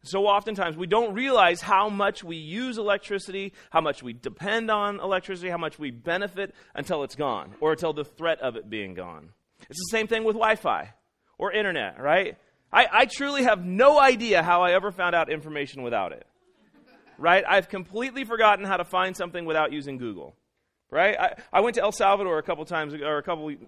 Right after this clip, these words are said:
year and a half ago. It was my first time there, and my data carrier, or my cell ta-, carrier at that time, didn't offer data down there. I was a mess.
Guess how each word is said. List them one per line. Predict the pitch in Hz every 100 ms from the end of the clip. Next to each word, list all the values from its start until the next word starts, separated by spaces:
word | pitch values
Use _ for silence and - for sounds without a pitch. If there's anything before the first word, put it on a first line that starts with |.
| -
year | 147 160
and | 160
a |
half | 156 165
ago. | 170 175
It |
was | 147 131
my | 143
first | 143 170
time | - 160 156
there, | 160 165
and | 147
my | 139 123
data | 147 156 156
carrier, | - 156 156 156 147
or |
my | 135 131
cell | - 147
ta-, | - 160 135
carrier | - 151
at | 147
that | 143 135
time, | 151 151 _ _
didn't | - 165 147
offer | 147 - 131
data | 131 123 95
down | 90 95
there. | 95 82 - _ _ _ _ _ _ _ _ _ _
I | 233
was | 311 220
a |
mess. | 208 320 320